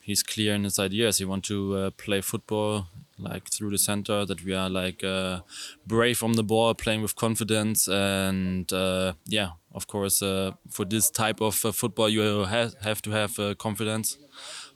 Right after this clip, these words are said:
But I think, uh, with the, with the results and, uh, getting fitter,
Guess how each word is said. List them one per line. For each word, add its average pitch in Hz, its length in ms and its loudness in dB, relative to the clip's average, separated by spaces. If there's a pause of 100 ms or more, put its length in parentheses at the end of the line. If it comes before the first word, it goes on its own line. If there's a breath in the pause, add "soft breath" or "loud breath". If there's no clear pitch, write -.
But 107 200 4
I 107 80 6
think, 117 340 2
uh, 110 240 4
with 107 160 2
the, 107 260 4
with 101 120 -2
the 107 100 0
results 104 600 2
and, 98 580 0
uh, 95 380 0
getting 101 260 -2
fitter, 110 260 0